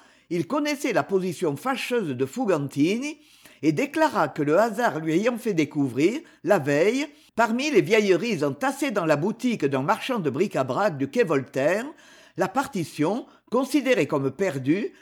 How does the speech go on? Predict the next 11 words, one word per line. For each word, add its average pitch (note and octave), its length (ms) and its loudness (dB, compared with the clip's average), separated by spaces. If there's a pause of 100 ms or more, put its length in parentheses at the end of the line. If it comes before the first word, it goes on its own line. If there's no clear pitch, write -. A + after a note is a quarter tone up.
(140)
de E3 100 0
La D#3+ 120 4
Fille C#4 340 0
du E3+ 100 0
Soleil, D#3 680 2 (180)
il E3+ 140 0
s'était D#4 300 0
cru G#3+ 200 0
obligé E3 640 4
de A#3 100 -2
venir E3 460 2